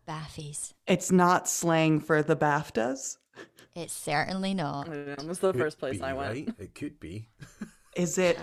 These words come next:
Speaker 2: a,
Speaker 1: Baffy.
Speaker 2: a bathrobe? And I know that we just established that it's Fs, but I like the idea of snu-, being like, "I'm gonna snuggle in my baffy after a nice bath."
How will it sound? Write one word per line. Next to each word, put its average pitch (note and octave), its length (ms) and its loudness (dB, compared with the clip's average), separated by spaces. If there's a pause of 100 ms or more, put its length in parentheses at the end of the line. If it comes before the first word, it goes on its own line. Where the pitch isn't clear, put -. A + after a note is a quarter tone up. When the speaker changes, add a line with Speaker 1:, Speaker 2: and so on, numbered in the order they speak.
(160)
Speaker 2:
a, F3+ 100 2
Speaker 1:
Baffy. C#3+ 100 -12 (920)
Speaker 2:
a D#3+ 140 0
bathrobe? D#3+ 1000 2 (100)
And E3 180 4
I E3 80 6
know G3 200 6
that F#3 120 4
we E3 80 2
just D#3+ 200 0
established D#3 460 2
that C#3+ 160 4
it's C#3+ 160 -2
Fs, C#3+ 340 0
but D#3+ 140 2
I D#3+ 80 8
like F3+ 220 4
the G#3 100 6
idea E3+ 280 6
of D3 80 2
snu-, F3 560 2
being F3 200 4
like, F3+ 220 2
"I'm A#3+ 140 4
gonna D4+ 180 4
snuggle G3 520 0
in F#3 120 2
my E3 140 2
baffy D#3+ 680 2 (440)
after E3+ 340 2
a E3+ 60 6
nice F3 360 4
bath." D3+ 720 -2